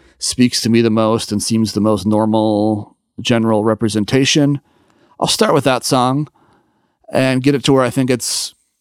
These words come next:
happening and sounding great, and then I'll move on to the other songs and try to get them in the same ballpark. Sometimes when I jump back to that first song, it's like, "Oh,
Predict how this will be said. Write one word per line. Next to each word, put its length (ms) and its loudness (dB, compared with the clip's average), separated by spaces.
happening 580 0
and 220 0
sounding 360 0
great, 280 0
and 100 -2
then 100 2
I'll 80 0
move 180 2
on 180 2
to 100 -2
the 120 0
other 140 0
songs 640 -2
and 100 0
try 180 2
to 60 0
get 200 -2
them 260 2
in 120 0
the 60 0
same 280 0
ballpark. 580 0
Sometimes 460 2
when 100 2
I 80 2
jump 300 0
back 220 2
to 80 -4
that 160 0
first 280 0
song, 300 0
it's 100 -4
like, 160 -4
"Oh, 440 0